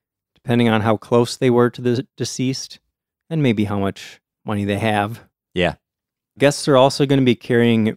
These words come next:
Speaker 1: Buddhist prayer beads, known as juzu. So what does the wake actually look like once it gets started, Paul?
Speaker 2: A Buddhist priest is gonna chant sections of a sutra, and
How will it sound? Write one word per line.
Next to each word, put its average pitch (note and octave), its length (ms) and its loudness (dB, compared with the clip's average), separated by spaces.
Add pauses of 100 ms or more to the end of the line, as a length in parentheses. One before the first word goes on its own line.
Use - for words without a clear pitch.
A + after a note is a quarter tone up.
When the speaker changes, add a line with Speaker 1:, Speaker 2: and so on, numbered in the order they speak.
(160)
Speaker 1:
Buddhist B2+ 520 -2
prayer B2 320 2
beads, D#3+ 580 -4 (400)
known A2+ 160 -4
as G2+ 160 -4
juzu. C#3+ 540 0 (1700)
So B2 100 -6
what D3 120 4
does E3 100 4
the D3 80 2
wake C#3 260 2
actually B2+ 440 0
look G#2 300 -2
like - 260 -6
once G#2+ 200 -6
it A2 40 -6
gets G#2 200 -2
started, G2+ 460 -6
Paul? A2 300 -8 (840)
Speaker 2:
A E2+ 80 -8
Buddhist A#2 400 2
priest - 640 -4 (420)
is D#2+ 160 -10
gonna E2 220 -2
chant E2+ 800 -4
sections E2+ 540 -4
of C#2+ 120 -6
a D2 60 -8
sutra, - 540 -6 (400)
and D2 600 -6